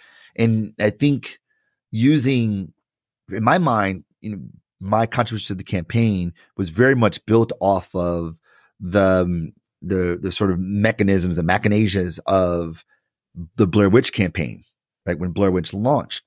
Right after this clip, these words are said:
people thought it was real and they went to the movies and they talked about it. And that the, the discourse piqued the interest of other people to go see the movie to see if it was real also. But when the second Blair Witch Project came out, when the sequel came out, you're like, "Oh,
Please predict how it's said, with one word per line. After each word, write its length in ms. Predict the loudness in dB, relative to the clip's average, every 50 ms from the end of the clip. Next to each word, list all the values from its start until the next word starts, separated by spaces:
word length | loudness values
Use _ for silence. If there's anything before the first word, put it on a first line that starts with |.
| _
people 220 | -8 -6 -6 -4 -2
thought 220 | 0 2 2 2
it 60 | 2
was 120 | 0 0 2
real 200 | 4 4 4 4
and 60 | 2
they 80 | 2 2
went 120 | 0 0 0
to 100 | -2 -4
the 80 | -2
movies 400 | 0 2 2 2 2 0 -2 -2
and 60 | -4
they 60 | -6 -6
talked 260 | -6 -4 -4 -2 -2
about 280 | 0 2 2 2 2
it. 140 | 0 -2 -6 _ -18 -20 -16 -6 -2
And 180 | 0 2 4
that 180 | 4 2 2 2
the, 300 | 2 4 4 2 0 -4 -8
the 240 | -8 -2 -2 0 0
discourse 880 | 0 2 4 4 4 2 0 -4 0 0 2 2 0 -2 -6 -10 -12 _ _ _ _ _ _ _ _ _ _ _ _ -6
piqued 240 | -2 0 0 0 2
the 120 | 2 2
interest 240 | 2 2 0 -2 0
of 60 | 2
other 100 | 0 2
people 280 | 2 0 0 0 0 0
to 80 | 0 2
go 140 | 2 2 2
see 140 | 2 0
the 80 | -2 0
movie 280 | 2 2 2 2 0 -2
to 40 |
see 140 | -4 -4 -4
if 100 | -6 -4
it 60 | -4
was 120 | -6 -6 -6
real 240 | -6 -6 -4 0 2
also. 500 | 2 2 2 0 -4 -6 -6 -8 -12 _ _ _ _ _ _ _ _ _ _ 2
But 80 | 4
when 120 | 4 4 4
the 80 | 2
second 520 | 0 -2 0 0 0 2 2 -2 -2 0 2
Blair 140 | 4 6
Witch 140 | 6 4 2
Project 280 | 0 -2 -2 -2 -4 -4
came 140 | -2 0 0
out, 120 | 0 0
when 80 | -2 -4
the 100 | -6 -2
sequel 320 | 0 0 0 0 0 -2
came 240 | -2 0 0 2 2
out, 180 | 2 2 2
you're 100 | 2 2
like, 160 | 2 2 2 2 2
"Oh, 260 | 2 2 2 0 -4